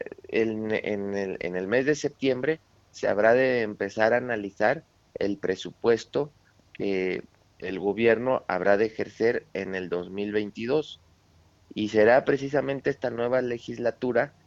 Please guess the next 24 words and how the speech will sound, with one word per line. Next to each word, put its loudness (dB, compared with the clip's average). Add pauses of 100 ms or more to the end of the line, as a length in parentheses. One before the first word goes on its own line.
(200)
la 0
que -2
va 6
a 0
de-, -4
a -4
definir -6 (1120)
la 0
aprobación 0
de 4
ese -2
presupuesto. -6 (580)
Y -2
si -4
Morena 4
no -4
tiene, -2 (260)
este, -2
mayoría 4
en -6
la -6
Cámara, 0
pues -10
podría 2